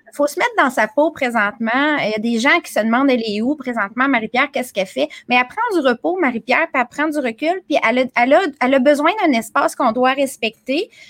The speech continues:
Je veux juste qu'on, que les gens comprennent bien. Parce que ceux qui connaissent pas bien la boxe, moi, je me suis fait dire, « Ouais, mais elle aurait peut-être pu freiner quand elle a vu. » Non, ça marche pas comme ça en boxe. L-, l'adversaire, c'est pas son travail de proté-, euh, c'est pas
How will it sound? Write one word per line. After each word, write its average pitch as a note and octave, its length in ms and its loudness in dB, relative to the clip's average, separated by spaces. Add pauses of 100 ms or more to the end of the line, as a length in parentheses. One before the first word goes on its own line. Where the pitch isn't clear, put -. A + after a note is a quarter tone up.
(120)
Je B3+ 100 -6
veux D4+ 120 4
juste G4 520 -4 (100)
qu'on, C4 140 -8 (160)
que C4+ 80 6
les B3+ 180 2
gens D4 240 2
comprennent A#3 480 2
bien. B3 360 2 (240)
Parce G3+ 160 -6
que A#3+ 140 -4
ceux E4+ 160 -6
qui - 160 -10
connaissent B3 400 0
pas C4+ 140 0
bien C4+ 220 2
la A#3+ 200 0
boxe, - 320 -2
moi, C4+ 220 0
je F4 80 -4
me C4+ 80 -2
suis - 120 -10
fait A3 140 -6
dire, « C#4+ 240 0
Ouais, D#4 100 2
mais D4 100 0 (140)
elle G#3 80 -2
aurait B3 160 2
peut-être B3 280 -4
pu - 100 -10
freiner C4+ 680 0
quand - 140 0
elle A#3 100 2
a A3+ 80 4
vu. » A#3 240 -2 (540)
Non, A#3 160 0
ça B3 140 -4
marche C4+ 240 -2
pas A3 80 2
comme C#4+ 240 2
ça D4 360 2
en F#3+ 60 -2
boxe. A3+ 320 -4 (240)
L-, A#3+ 240 0
l'adversaire, D4 540 2 (360)
c'est - 220 -6
pas - 120 0
son - 180 -4
travail C#4+ 440 2
de B3+ 120 0
proté-, B3 520 -6
euh, - 140 -12
c'est B3+ 300 -4
pas B4+ 80 2